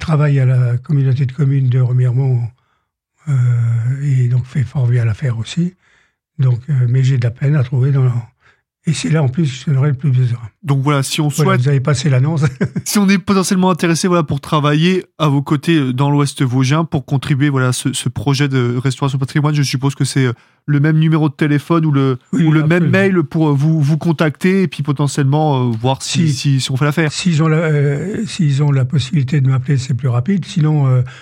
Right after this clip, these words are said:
Speaker 1: ils trouveront pareil le, le numéro à Nancy, lequel, euh, m'enverra la personne,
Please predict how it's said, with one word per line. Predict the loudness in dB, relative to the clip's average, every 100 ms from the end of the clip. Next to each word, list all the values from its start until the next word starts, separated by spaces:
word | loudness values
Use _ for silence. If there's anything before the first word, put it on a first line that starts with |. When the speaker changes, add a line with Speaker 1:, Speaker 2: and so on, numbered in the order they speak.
| -10 -4
Speaker 1:
ils | -2
trouveront | 0 0 0
pareil | 0 0 2 2
le, | 2 0 -2 _
le | 0
numéro | 2 2 2 2
à | 2
Nancy, | 0 -2 -2 0
lequel, | 0 0 0 0
euh, | 0 0 -2 -2 -2
m'enverra | -2 0 0 2 0
la | -2
personne, | -6 -6 -2 -2 -2